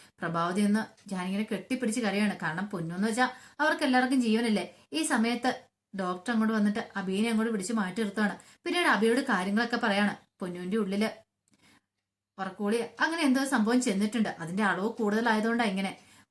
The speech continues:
കുറച്ച് സമയം കൂടെ നോക്കാന്ന് പറയാണ്. ഇത് കേട്ടതും അബിക്കാണ് ഒന്നും മനസ്സിലായില്ല, എന്താ സംഭവിച്ചെന്ന് പോലും അറിയത്തില്ല. പൊന്നുവിന്റെ ഉള്ളിൽ അത് എങ്ങനെ ചെന്നെന്ന് പോലും അറിയത്തില്ല.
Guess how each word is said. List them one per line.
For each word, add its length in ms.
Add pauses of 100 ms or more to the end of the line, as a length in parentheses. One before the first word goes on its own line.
(120)
കുറച്ച് 180
സമയം 240
കൂടെ 120
നോക്കാന്ന് 460
പറയാണ്. 440 (840)
ഇത് 240
കേട്ടതും 360 (240)
അബിക്കാണ് 460
ഒന്നും 260
മനസ്സിലായില്ല, 560 (240)
എന്താ 220
സംഭവിച്ചെന്ന് 560
പോലും 160
അറിയത്തില്ല. 260
പൊന്നുവിന്റെ 440
ഉള്ളിൽ 180
അത് 100
എങ്ങനെ 280
ചെന്നെന്ന് 400
പോലും 240
അറിയത്തില്ല. 560